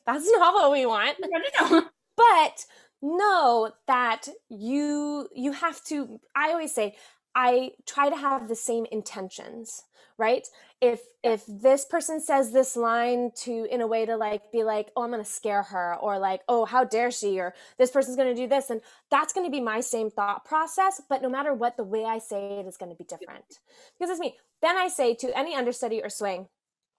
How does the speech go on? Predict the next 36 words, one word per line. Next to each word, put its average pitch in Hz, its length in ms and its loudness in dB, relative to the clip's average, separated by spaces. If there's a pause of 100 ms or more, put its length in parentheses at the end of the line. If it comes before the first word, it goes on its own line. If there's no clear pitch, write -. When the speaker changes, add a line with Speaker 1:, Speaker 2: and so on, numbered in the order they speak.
(320)
Speaker 1:
I 269 80 -2
say, 220 260 -2 (460)
"When 254 220 6
it's 247 200 2
your 269 400 4
song 330 500 2 (200)
or 208 80 -6
your 233 300 2
moment 277 500 -2 (260)
that - 180 -12
doesn't 269 260 2
affect 349 320 -4
anyone 320 340 -2
else, 415 260 -4 (380)
you 349 160 -4
do 190 260 -8
whatever 196 420 -6
the 277 120 -4
hell 247 220 -10
you 233 180 -8
want 165 240 -14
to 196 100 -16
do." 160 240 -12
<laughs> - 60 -20 (420)
You 339 140 -2
know, 330 200 4 (320)
I 320 160 6
always 349 240 4
say 311 100 0
that 294 200 0
to 320 80 -10
my 254 100 0
Karen 285 340 -4
understudies. 226 500 -4
I'm 214 100 -6
like, 196 300 -8